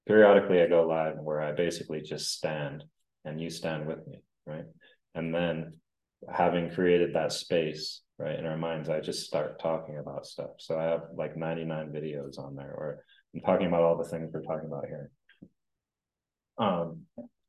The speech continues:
and then so my podcast is green night dot green, right? And you can find it on any platform. So whatever, you know, you use to listen, you can search for Green Night, all lo-, lowercase, all one word. And in that, um,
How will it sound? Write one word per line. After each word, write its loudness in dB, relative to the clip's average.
and 10
then 12
so 10
my 10
podcast 10
is 2
green 0
night 2
dot 0
green, 2
right? 4
And 0
you 0
can -2
find 2
it 4
on 4
any 0
platform. 0
So 4
whatever, 8
you 2
know, -2
you 0
use 2
to -4
listen, -4
you -10
can -6
search 0
for 0
Green 0
Night, 2
all 4
lo-, 2
lowercase, 2
all 2
one -2
word. -2
And -2
in 2
that, 8
um, 0